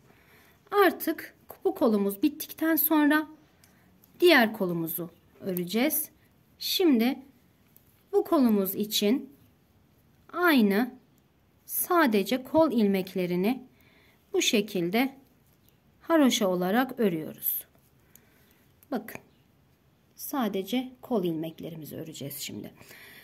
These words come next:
Kol ilmeklerimi on sıra haroşa olana kadar, hmm, pardon, on iki sıra haroşa olana kadar öreceğim.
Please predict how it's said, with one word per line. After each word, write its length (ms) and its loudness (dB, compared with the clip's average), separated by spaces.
Kol 280 2
ilmeklerimi 880 2
on 200 8
sıra 380 2
haroşa 400 2
olana 380 2
kadar, 540 -4
hmm, 340 0
pardon, 480 -2
on 160 8
iki 460 2
sıra 380 0
haroşa 400 2
olana 360 2
kadar 560 0
öreceğim. 600 4